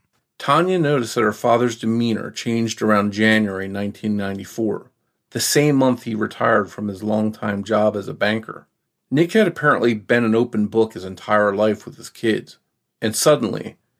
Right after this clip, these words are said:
his secretive behavior was very out of character. He was particularly secretive about his work life and seemed fearful of his safety.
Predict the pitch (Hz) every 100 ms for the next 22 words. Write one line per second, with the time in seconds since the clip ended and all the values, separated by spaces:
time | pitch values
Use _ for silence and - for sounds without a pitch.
0 | _ - - - 139 - 131 110 110 120
1 | 123 101 95 92 101 107 104 101 92 -
2 | 113 107 - - - _ _ _ _ -
3 | 156 - 127 113 165 170 123 123 110 -
4 | 131 123 104 98 101 101 104 101 95 104
5 | 113 - - - - _ _ _ _ -
6 | 113 - 139 123 - 131 127 120 101 95
7 | 95 - - 113 110 -